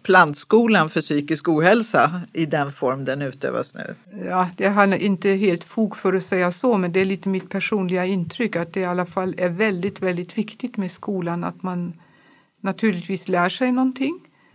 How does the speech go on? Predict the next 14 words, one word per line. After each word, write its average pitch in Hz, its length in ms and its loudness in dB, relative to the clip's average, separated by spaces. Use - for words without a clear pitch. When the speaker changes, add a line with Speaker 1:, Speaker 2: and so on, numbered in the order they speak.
Speaker 2:
Men, 208 440 0
men, 196 540 -2
eh, 175 320 -6
det, 180 280 -8
det 233 500 0
är 208 40 -16
skolan 196 520 -4
till 277 320 -2
för, 180 220 -4
men 180 220 -4
att 196 140 -8
skolan 196 540 -2
som 190 400 -6
mål 214 600 0